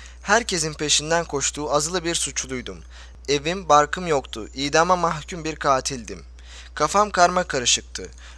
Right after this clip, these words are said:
ama kendimi büsbütün kaybetmemiştim. Çekli olarak şaşırıp kalmam gereken bir durumdaydım.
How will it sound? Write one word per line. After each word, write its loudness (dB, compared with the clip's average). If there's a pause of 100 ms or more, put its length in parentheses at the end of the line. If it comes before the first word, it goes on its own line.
(100)
ama 4
kendimi 0
büsbütün -2
kaybetmemiştim. 2 (400)
Çekli 0
olarak 2
şaşırıp 2
kalmam 2
gereken -2
bir -8
durumdaydım. -8